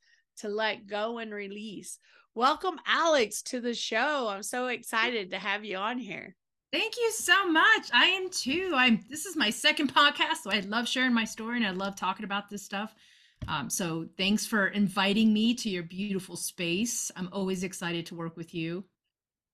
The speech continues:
Speaker 1: I love that. I love that. Talk to us a little bit about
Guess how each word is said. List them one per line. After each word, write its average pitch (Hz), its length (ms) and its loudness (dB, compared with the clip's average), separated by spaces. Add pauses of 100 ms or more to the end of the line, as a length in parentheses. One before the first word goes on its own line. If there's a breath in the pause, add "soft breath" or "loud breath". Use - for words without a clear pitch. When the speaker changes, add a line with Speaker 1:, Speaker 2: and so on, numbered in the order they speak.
(120)
Speaker 1:
I 339 60 -4
love 403 320 2
that. 269 260 4
I 302 100 -2
love 415 260 0
that. 254 240 2
Talk 440 240 4
to 508 160 2
us 466 200 -2
a 339 80 -4
little 339 220 0
bit 285 400 2
about 269 420 2